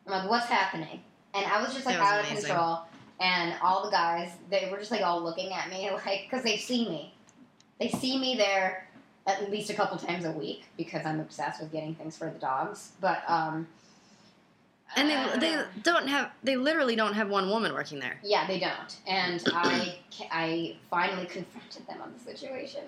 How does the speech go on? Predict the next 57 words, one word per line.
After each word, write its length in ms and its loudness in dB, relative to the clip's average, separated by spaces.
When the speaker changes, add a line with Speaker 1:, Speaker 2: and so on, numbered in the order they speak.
Speaker 1:
And 100 -2
they 80 2
were 80 2
like, 220 -2
"No, 140 -6
that's 180 -8
not 160 -6
true. 220 -6
They've 180 -2
worked 220 -4
here 80 -6
before." 480 -8
I'm 80 -6
like, 160 0
"Oh, 120 4
have 340 2
we? 240 0
Are 140 2
we 60 -2
just 120 -6
not 140 -2
strong 300 -2
enough 200 0
or 60 -4
good 140 -2
enough 320 -4
to 80 -10
work 160 -2
in 60 -2
a 20 -4
pet 220 -2
store?" 280 0
Speaker 2:
To 120 -10
move 180 -6
the 80 -12
food 280 0
and 80 0
all 140 2
that 220 2
jazz. 400 0
Speaker 1:
And, 300 2
Speaker 2:
You 80 4
Speaker 1:
um, 60 6
Speaker 2:
were 60 8
amazing, 760 4
though, 180 -2
because 320 -4
you 80 2
were 140 4
saying 340 2
this, 180 0
but 180 -6
then 140 0
you 120 0
would 80 -2
have 320 2
moments. 600 -4